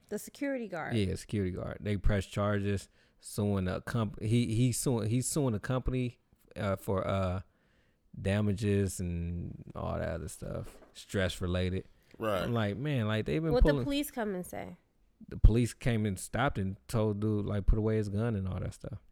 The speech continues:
Speaker 1: Like, dude, what are you doing?
Speaker 2: It, basically. But
Speaker 1: Mm.
Speaker 2: like I said, now the dude, the police officer's off work f-, due to distress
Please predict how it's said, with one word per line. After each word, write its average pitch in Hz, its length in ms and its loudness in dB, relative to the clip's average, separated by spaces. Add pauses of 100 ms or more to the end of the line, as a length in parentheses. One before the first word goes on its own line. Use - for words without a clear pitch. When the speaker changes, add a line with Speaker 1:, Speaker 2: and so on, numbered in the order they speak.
(100)
Speaker 1:
Like, 202 200 -14
dude, 240 180 -8
what 233 120 -8
are 254 40 -10
you 233 100 -8
doing? 180 500 -8 (320)
Speaker 2:
It, 95 440 -4
basically. 95 560 0 (840)
But 98 200 0
Speaker 1:
Mm. 98 40 2
Speaker 2:
like 101 120 4
I 101 60 4
said, 107 200 0
now 113 200 4
the 104 80 0
dude, 107 420 2
the 107 60 0
police 127 320 6
officer's 107 480 0
off 95 200 2
work 95 340 0 (100)
f-, - 280 -16
due 104 200 0
to 101 140 -4
distress 92 760 -4